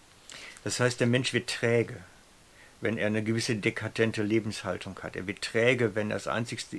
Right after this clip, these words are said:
noch interessiert, wie er was zu essen kriegt oder wie er, wie er sich einen vergnüglichen Abend machen kann. Der Mensch wird träge, geistlich träge. Oder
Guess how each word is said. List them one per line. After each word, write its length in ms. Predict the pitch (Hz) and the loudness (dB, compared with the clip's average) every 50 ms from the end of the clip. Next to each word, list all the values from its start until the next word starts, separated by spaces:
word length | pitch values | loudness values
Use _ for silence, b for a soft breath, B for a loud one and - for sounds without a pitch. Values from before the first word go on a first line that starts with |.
| - - - | -10 -8 -6
noch 140 | 113 107 90 | -6 -4 -2
interessiert, 680 | 90 113 113 - - 107 - - 127 123 123 117 113 | -2 -4 -4 -4 -6 -6 -4 -2 -2 -2 -2 -2 -2
wie 120 | 113 113 113 | 0 2 4
er 180 | 113 107 - B B B B B B B | 4 4 2 B B B B B B B
was 180 | 113 113 - | -2 0 0
zu 100 | - - | -2 -2
essen 300 | - 110 113 - 131 117 | -2 -2 -2 0 -2 -2
kriegt 400 | - - - 123 113 - - - | -4 -2 -2 -2 -2 -2 -4 -6
oder 320 | 104 110 107 104 104 104 107 | -4 0 0 0 0 0 -2
wie 120 | 113 110 | -2 0
er, 240 | 107 104 101 101 104 | 2 2 2 0 0
wie 100 | 107 104 | -2 -2
er 100 | 104 104 | -2 -2
sich 140 | 101 104 - | -4 -6 -8
einen 80 | 110 | -8
vergnüglichen 580 | - - 107 107 113 117 113 - 110 95 98 107 | -4 -4 -2 0 2 0 0 0 -6 -6 -4 -2
Abend 300 | - 92 127 131 113 107 | 2 2 2 2 2 0
machen 240 | 98 - 90 87 - | -2 -4 -8 -10 -8
kann. 220 | - - - 101 B B B B B B B B - | -8 -8 -10 -10 B B B B B B B B -4
Der 80 | 98 | -2
Mensch 240 | 101 110 110 - - | 0 2 2 0 0
wird 160 | 98 90 - | -4 -6 -6
träge, 480 | - - - - 95 92 92 82 92 - - - | -6 -6 -2 0 0 0 0 -2 -6 -10 -10 0
geistlich 540 | 120 110 104 110 107 - - - 101 - - | 2 4 4 4 0 -4 -6 -6 -8 -8 -8
träge. 460 | - - - 98 87 85 80 78 - - - - - - - - - - - - - - - - - - - - - - - - - - - - - - - - - - - - - - - | -12 -6 -4 -2 -2 -2 -4 -6 -10 -14 -16 -20 -20 -20 -20 -20 -20 -20 -20 -20 -20 -20 -20 -20 -20 -20 -20 -20 -20 -20 -20 -20 -20 -20 -20 -20 -20 -20 -20 -20 -20 -20 -20 -20 -20 -14 -2
Oder 440 | 123 143 147 151 139 156 170 175 | 6 10 10 12 12 12 10 10